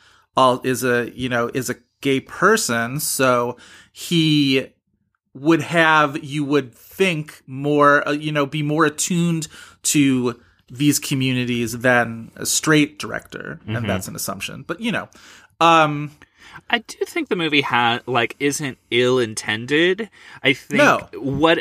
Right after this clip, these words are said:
Speaker 2: where it kind of steps on itself sometimes, um, is, like, you mentioned the kind of, like, odd couple-ness of it. Like, there is an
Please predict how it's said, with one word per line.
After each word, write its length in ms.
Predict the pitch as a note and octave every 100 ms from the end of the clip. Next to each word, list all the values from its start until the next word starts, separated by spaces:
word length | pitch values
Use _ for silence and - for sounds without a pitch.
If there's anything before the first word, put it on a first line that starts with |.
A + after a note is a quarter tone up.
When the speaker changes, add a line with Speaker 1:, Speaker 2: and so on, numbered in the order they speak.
| C#3+
Speaker 2:
where 380 | C3+ C#3+ D#3+ E3
it 160 | -
kind 260 | - D3+ C3+
of 240 | B2+ A#2
steps 640 | - - - - C#3+ - -
on 180 | D#3 D#3+
itself 420 | D#3+ - F3 F3+
sometimes, 880 | - E3 E3 F3+ F3 E3+ E3+ F3+ - - - - _ -
um, 420 | B2+ B2 A#2+ G#2+ -
is, 460 | G#2+ B2+ B2+ B2+ -
like, 280 | A#2 A2 -
you 200 | B2+ A#2
mentioned 520 | A2+ A2 - A2 G#2+ G#2
the 100 | G#2
kind 220 | - G#2+
of, 100 | G2+
like, 180 | G2 -
odd 280 | F2 F#2 F#2+
couple-ness 1000 | G2+ F2+ F#2 F2 - _ - F#2 F#2 -
of 200 | - G2+
it. 140 | G2 E2
Like, 220 | A2 -
there 200 | B2+ B2+
is 320 | C3+ D#3+ G#3+ G#3
an 340 | C3 A#2+ F#2